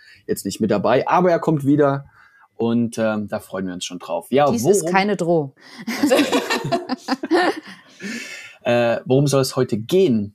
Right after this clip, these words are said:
Speaker 1: Und zwar, wir haben uns einfach mal überlegt, wir sind ja ein Service-Podcast und wir richten uns natürlich auch an unsere eigenen Kolleginnen und Kollegen, gerade die frisch dabei sind.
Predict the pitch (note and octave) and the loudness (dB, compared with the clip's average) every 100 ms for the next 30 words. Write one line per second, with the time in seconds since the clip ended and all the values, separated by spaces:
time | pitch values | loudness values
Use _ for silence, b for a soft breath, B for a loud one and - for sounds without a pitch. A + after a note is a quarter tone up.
0 | _ - A2 - G#2+ D#3+ A3 _ - A#2+ | _ -8 -6 -2 -2 -2 -4 _ -4 0
1 | B2+ D#3 - C3+ C#3+ C3+ B2 A2 G#2 D3+ | 2 0 0 0 2 4 4 4 4 2
2 | - - B2 A#2+ E3 A2+ G#2+ D#3 F3+ - | 0 -4 0 2 2 2 2 2 0 -2
3 | A2 - A2+ E3+ - - D#3+ D3 B2 C#3 | -4 0 0 0 -2 2 2 4 2 2
4 | - A#2+ A2+ - A2+ - A2 - - G#2+ | -2 -2 -2 -2 0 2 0 0 -2 -2
5 | A#2+ - A#2 G#2 - G#2 C3 B2 G#2+ G#2 | -2 -2 0 2 2 2 2 2 2 2
6 | G#2+ B B B A2+ A2+ A#2+ A#2 A2+ G#2 | 0 B B B 2 4 4 4 2 2
7 | G#2+ - A2+ A2+ C3+ C3 - D3 E3 D3 | -2 0 2 2 2 -2 -2 0 2 0
8 | C#3+ D3+ - A#2+ A2+ C#3+ B2+ D#3+ | 0 -2 0 0 2 2 2 0